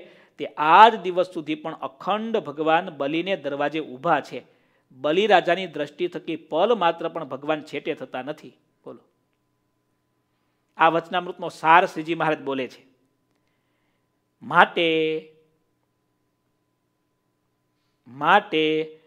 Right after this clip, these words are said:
જેમ જેમ ભગવાન આપણને કસણીમાં રાખે તેમ તેમ વધુ રાજી થવું.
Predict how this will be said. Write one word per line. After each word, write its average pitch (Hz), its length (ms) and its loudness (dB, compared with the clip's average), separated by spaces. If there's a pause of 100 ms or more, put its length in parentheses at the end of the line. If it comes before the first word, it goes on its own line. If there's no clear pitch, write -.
(200)
જેમ 170 480 -4
જેમ 170 300 -4
ભગવાન 143 500 -4
આપણને 151 500 -4
કસણીમાં 160 680 -8
રાખે 143 500 0 (400)
તેમ 170 240 -4
તેમ 165 320 -8
વધુ 127 320 -4
રાજી 156 300 2
થવું. 147 360 -10